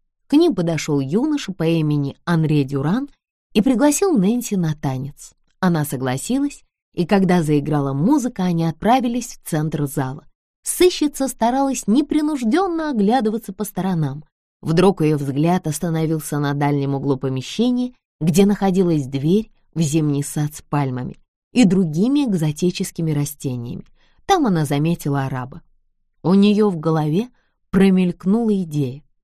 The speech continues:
"Надеюсь, это сработает", подумала она. Они танцевали под заводную мелодию, и Анри отвешивал Нэнси комплименты не только за ее умение делать различные па,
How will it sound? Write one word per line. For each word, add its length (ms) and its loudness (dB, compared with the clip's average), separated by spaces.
"Надеюсь, 560 4
это 200 -2
сработает", 800 -4
подумала 460 2
она. 320 -4
Они 340 4
танцевали 640 -2
под 240 -4
заводную 460 0
мелодию, 540 2
и 60 4
Анри 360 4
отвешивал 640 0
Нэнси 420 2
комплименты 920 -2
не 240 6
только 480 2
за 100 0
ее 280 4
умение 560 0
делать 420 2
различные 720 -2
па, 280 -10